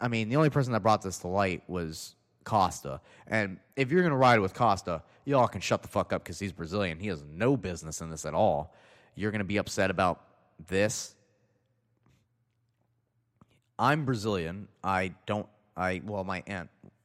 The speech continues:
was actually working in New York at the time. But as far as, like, my, half my family is Brazilian, I don't get offended by this stuff 'cause I don't have a connection to it.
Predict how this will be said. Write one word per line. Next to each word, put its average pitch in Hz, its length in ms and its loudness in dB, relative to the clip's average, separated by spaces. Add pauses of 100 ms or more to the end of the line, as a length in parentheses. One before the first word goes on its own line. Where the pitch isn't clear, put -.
(160)
was 80 120 -12
actually 78 260 -10
working 82 320 -8
in 73 80 -14
New 76 60 -16
York 78 240 -12
at 69 60 -18
the 69 80 -20
time. 71 320 -14 (1300)
But 95 240 -2 (180)
as 107 160 -6
far 120 220 2
as, 98 140 -4
like, 82 260 -8 (380)
my, 82 200 -10 (220)
half 87 260 -2
my 90 100 -4
family 123 260 -2
is 123 60 -2
Brazilian, 147 520 0 (1700)
I 123 120 2
don't 139 160 0
get 143 120 0
offended 143 300 2
by 107 120 2
this 90 120 -4
stuff - 260 -6
'cause - 180 -12
I 110 120 -2
don't 120 120 -6
have 110 320 -2 (140)
a - 60 -10
connection 117 440 -6
to 73 180 -12
it. - 100 -12